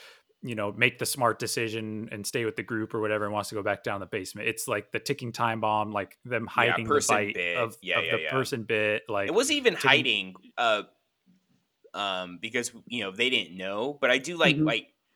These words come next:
Speaker 2: that
Speaker 1: Yeah,
Speaker 2: adds
Speaker 1: but
Speaker 2: to it
Speaker 1: we
Speaker 2: because
Speaker 1: know,
Speaker 2: we know
Speaker 1: kind
Speaker 2: from
Speaker 1: of.
Speaker 2: the moment. We
Speaker 1: Mm-hmm.
Speaker 2: even know
Speaker 3: Yeah.
Speaker 2: even before contemporary movie viewers would have known, 'cause they eventually hear on the radio, they, someone could piece it together, like, "Oh, if you get bit or infected."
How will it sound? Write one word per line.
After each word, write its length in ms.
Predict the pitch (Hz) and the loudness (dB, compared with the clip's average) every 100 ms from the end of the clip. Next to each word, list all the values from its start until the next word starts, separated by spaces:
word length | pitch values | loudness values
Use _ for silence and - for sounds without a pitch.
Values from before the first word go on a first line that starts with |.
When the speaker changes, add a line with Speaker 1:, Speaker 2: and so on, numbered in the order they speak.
| _ _ _ 135 | _ _ _ 8
Speaker 2:
that 220 | 143 113 | 8 8
Speaker 1:
Yeah, 40 | 98 | 4
Speaker 2:
adds 340 | 123 135 - | 4 4 2
Speaker 1:
but 80 | 135 | 2
Speaker 2:
to 80 | 135 | 2
it 20 | |
Speaker 1:
we 80 | 185 | 2
Speaker 2:
because 340 | 139 104 - | 4 2 0
Speaker 1:
know, 20 | |
Speaker 2:
we 180 | - 175 | -4 0
know 180 | 165 143 | 2 2
Speaker 1:
kind 20 | |
Speaker 2:
from 220 | - 135 | 2 0
Speaker 1:
of. 20 | |
Speaker 2:
the 100 | 113 | -2
moment. 540 | 104 107 117 113 98 123 110 | -4 -4 -4 -4 -6 -8 -4
We 100 | 208 | -2
Speaker 1:
Mm-hmm. 0 | |
Speaker 2:
even 260 | 247 190 | -2 0
know 160 | 147 147 | 6 8
Speaker 3:
Yeah. 140 | 123 | 8
Speaker 2:
even 240 | 95 151 131 | 6 -4 -6
before 460 | - 143 127 113 _ | -6 -2 -2 -4 _
contemporary 600 | - 131 156 135 123 104 | -8 -6 -6 -4 -2 -2
movie 500 | 104 120 143 135 104 | -6 -6 -4 -6 -8
viewers 640 | 92 104 95 90 87 - | -10 -10 -8 -8 -8 -8
would 140 | 107 95 | -8 -8
have 120 | 95 | -8
known, 360 | 95 92 87 92 | -8 -6 -8 -10
'cause 200 | 135 123 | -8 0
they 140 | 139 | 2
eventually 420 | 120 143 185 151 | 2 -2 -2 -4
hear 200 | 123 131 | -4 -2
on 80 | 113 | -2
the 60 | 98 | -4
radio, 500 | 107 110 110 95 92 92 | -2 -4 -2 -4 -4 -4
they, 120 | 117 | -6
someone 280 | - 220 180 | 0 0 0
could 120 | 156 | -6
piece 260 | - 135 - | -10 -10 -10
it 40 | |
together, 320 | 104 107 101 87 | -4 -4 -2 -6
like, 160 | 85 - | -6 -4
"Oh, 180 | 104 95 | -4 -4
if 120 | 101 | -10
you 80 | 101 | -10
get 240 | 101 92 | -10 -8
bit 260 | 104 101 95 | -8 -6 -6
or 120 | 90 | -8
infected." 800 | 90 - 107 92 - 92 87 - | -10 -8 -6 -6 -10 -10 -10 -10